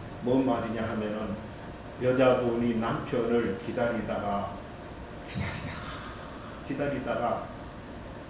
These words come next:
그냥 돌이 되었어요. 그걸 망부석이라고 합니다. 실제로, 어,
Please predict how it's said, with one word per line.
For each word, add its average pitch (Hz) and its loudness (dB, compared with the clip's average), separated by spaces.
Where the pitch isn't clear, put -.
그냥 123 0
돌이 147 4
되었어요. - 2
그걸 127 6
망부석이라고 107 -2
합니다. 95 -6
실제로, 151 4
어, 110 2